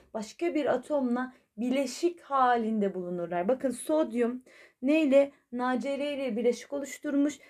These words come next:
ve doğada bileşikler halinde bulunur.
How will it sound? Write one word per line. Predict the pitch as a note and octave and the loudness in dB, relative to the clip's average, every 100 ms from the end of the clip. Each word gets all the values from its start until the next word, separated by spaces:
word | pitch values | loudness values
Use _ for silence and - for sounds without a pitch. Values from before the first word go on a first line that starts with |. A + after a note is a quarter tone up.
| _ A#3 | _ -2
ve | A#3 | 2
doğada | B3+ C#4 B3 B3+ G#3+ | 2 2 0 0 0
bileşikler | A#3 B3 - - A#3+ A3+ | 0 -2 -4 -6 -4 -2
halinde | G#3+ G3+ G3 G#3 A#3 B3+ | 0 0 0 0 2 0
bulunur. | G#3 G3+ F#3 C3 - - | 0 0 0 -4 -12 -20